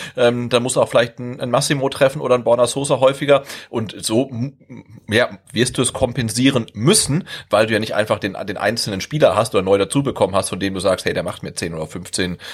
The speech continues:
äh, Buden. Und das Gleiche gilt ja auch, ähm, für den Abgang von Gonzalo Castro, wo man sich ja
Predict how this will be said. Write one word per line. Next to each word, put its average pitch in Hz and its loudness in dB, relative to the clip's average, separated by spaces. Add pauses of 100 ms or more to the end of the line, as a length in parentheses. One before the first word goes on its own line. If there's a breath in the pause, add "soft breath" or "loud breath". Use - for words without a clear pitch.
(140 loud breath)
äh, 110 4
Buden. 117 2
Und 101 -6
das 90 -2
Gleiche 101 2
gilt 104 0
ja 98 4
auch, 101 4
ähm, 95 -6 (340 loud breath)
für 113 -2
den 104 -8
Abgang 107 0
von 107 0
Gonzalo 98 2
Castro, 107 -2
wo 113 -4
man 110 -2
sich 104 -6
ja 110 4